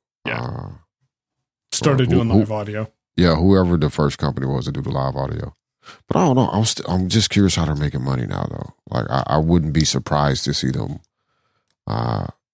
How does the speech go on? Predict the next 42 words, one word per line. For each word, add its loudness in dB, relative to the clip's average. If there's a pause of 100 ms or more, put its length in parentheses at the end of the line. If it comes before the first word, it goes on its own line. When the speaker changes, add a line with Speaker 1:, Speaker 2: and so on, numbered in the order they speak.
(440)
Speaker 2:
either 2
severely 0
change 0
their -2
strategy 0
or -2
just -6 (180)
fade 0
away. -4
'Cause -6
I 0
don't, 0
Speaker 1:
Yeah. -2
Speaker 2:
I 0 (300)
don't, 0 (180)
I 0
also 2
haven't 2
been -2
following 0
anything -8
either, -6
but -8
I -2
don't -2
know -4
how -4
they're -4
making -8
money. -6
They 0
don't 4
even 2
come 0
up 0
in -4
conversation, -4 (840)
uh, 0
most -4
of -6
the -4
time. -8